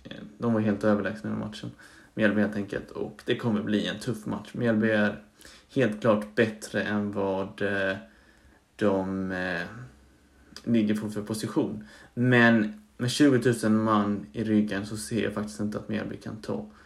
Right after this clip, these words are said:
en pinne här. Det hade varit en bragd för dem. Jag tror att Malmö F F kommer hitta sitt spel. Jag hoppas att, eh, de släpper den här förlusten mot Zenit och verkligen bara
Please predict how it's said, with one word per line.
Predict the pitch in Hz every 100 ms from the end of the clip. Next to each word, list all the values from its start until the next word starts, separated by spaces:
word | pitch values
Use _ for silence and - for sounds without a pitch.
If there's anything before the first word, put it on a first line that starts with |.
| - - _ -
en | 104
pinne | 107 110 104
här. | 104 - 113
Det | 113
hade | 110
varit | 107 107
en | 101
bragd | 98 - -
för | -
dem. | 110 110 - - - -
Jag | 123 120
tror | 143 113
att | 107
Malmö | 110 110
F | 107 107
F | 104 -
kommer | 113 107
hitta | 113 107 107
sitt | 107
spel. | - - 104 101
Jag | 107
hoppas | 117 107 104 107
att, | 104 - _ 113
eh, | 104 110
de | 107
släpper | - 117 107 107 98
den | 104
här | 104
förlusten | 104 104 104 104
mot | 101 104
Zenit | - 95 90 -
och | 101 - -
verkligen | 107 104 104 104 101
bara | 101 92